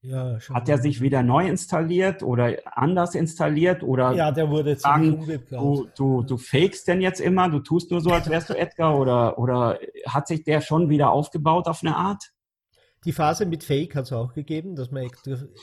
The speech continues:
Speaker 1: Fake, die hat, es war notwendig.
Speaker 2: Mhm.
Speaker 1: Am Anfang habe ich gar nicht gewusst, wann soll ich jetzt von Indien nach Hause fahren, ne? So irgendwie in die Richtung. Äh,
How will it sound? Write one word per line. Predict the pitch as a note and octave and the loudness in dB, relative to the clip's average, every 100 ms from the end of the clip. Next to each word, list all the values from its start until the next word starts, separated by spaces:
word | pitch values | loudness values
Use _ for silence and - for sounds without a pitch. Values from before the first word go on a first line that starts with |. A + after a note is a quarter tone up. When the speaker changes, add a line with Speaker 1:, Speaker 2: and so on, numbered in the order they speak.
| - | -14
Speaker 1:
Fake, | - C#3 E3+ | -6 -4 -4
die | - C3+ | -2 0
hat, | D3+ F#3 | 0 -4
es | - | -4
war | D#3 C#3+ | -2 0
notwendig. | C#3 F3 E3 C3+ E3+ - _ _ - - - | -2 -2 -2 -2 -4 -6 _ _ -20 -10 0
Speaker 2:
Mhm. | B2+ A#2+ E3 D3 C#3+ | 4 4 2 -4 -8
Speaker 1:
Am | C#3 | -6
Anfang | C#3 E3+ E3+ | -4 -4 -2
habe | E3 | -2
ich | D3+ | -2
gar | C#3+ | -2
nicht | D#3+ | -4
gewusst, | D3 E3 - | -6 -10 -8
wann | C#3 | -6
soll | C#3+ C#3+ | -4 -4
ich | |
jetzt | C#3+ C3+ | -6 -8
von | - C3+ | -10 -10
Indien | E3 A3+ D#3 | -8 -6 -6
nach | C#3 | -4
Hause | B2+ E3 G#3 | -4 -4 -6
fahren, | D3 B2 A2+ B2 B2+ | -8 -8 -8 -12 -10
ne? | E3+ | -10
So | - D3 D3 | -6 -4 -4
irgendwie | C3+ C3+ B2+ C#3+ | -6 -8 -8 -6
in | B2+ D#3 | -4 -4
die | |
Richtung. | C3+ C#3+ - E3 - - - _ _ - | -4 -6 -6 -8 -10 -20 -20 _ _ -14
Äh, | C#3 B2+ | -8 -8